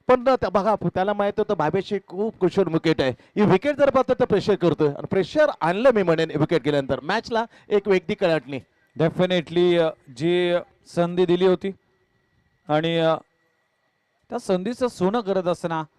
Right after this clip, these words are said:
Speaker 2: कल्पेश चौधरी या मॅचमध्ये पहिल्या मॅचचा man of the match, पण या मॅचमध्ये भावेश नाईकची विकेट प्राप्त केली. आठ धावा आतापर्यंत खर्च केल्या, टीमची धावसंख्या आठ या आकड्यावर,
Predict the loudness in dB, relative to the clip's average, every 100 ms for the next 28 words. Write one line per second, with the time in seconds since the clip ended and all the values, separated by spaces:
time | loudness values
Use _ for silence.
0 | _ _ _ -6 -4 -4 -2 -2 -6 -4
1 | -2 -2 -2 -4 -6 _ _ _ _ -14
2 | -8 -6 -6 -6 -4 -4 -4 -4 -4 -4
3 | -4 -6 -8 -8 -6 -6 -6 -4 -4 -6
4 | -6 -12 -20 _ _ _ _ _ _ -10
5 | -6 -6 -6 -8 -6 -4 -4 -2 -4 -4
6 | -6 -8 -10 -8 -8 -8 -8 -6 -6 -4
7 | -6 -6 -8 -4 -4 -4 -6 -4 -2 -2
8 | -4 -4 -4 -4 -4 -4 -4 -4 -4 -4
9 | -6 -4 -2 -2 -4 -4 -4 -2 -4 -4
10 | -6 -6 -4 -2 -2